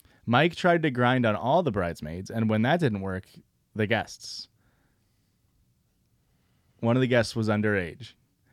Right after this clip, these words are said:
and her <laughs> brother shoved Mike to the floor, where he promptly passed out until the best man and six-foot-six groomsman dragged him into the hallway by his legs to let him sleep it off.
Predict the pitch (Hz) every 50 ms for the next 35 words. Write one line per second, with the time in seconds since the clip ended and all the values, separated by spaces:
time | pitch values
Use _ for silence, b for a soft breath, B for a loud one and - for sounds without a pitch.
0 | _ - - 110 107 104 104 107 113 120 113 110 117 110 110 160 143 - - 143
1 | 127 113 110 107 104 107 104 - 110 104 98 - - 110 98 87 95 110 B B
2 | B B - 120 120 113 - - 123 131 127 - 143 127 - 135 135 123 - -
3 | 117 104 90 95 101 107 104 101 90 107 117 117 - - 120 113 110 104 104 -
4 | 117 110 - - 113 - - 117 - - - 110 101 98 101 95 95 101 98 95
5 | 101 107 117 120 120 117 110 117 104 107 101 101 101 101 95 98 98 98 95 92
6 | 92 92 92 92 90 92 87 92 92 92 92 - - 92 95 - 95 95 95 -
7 | 101 - -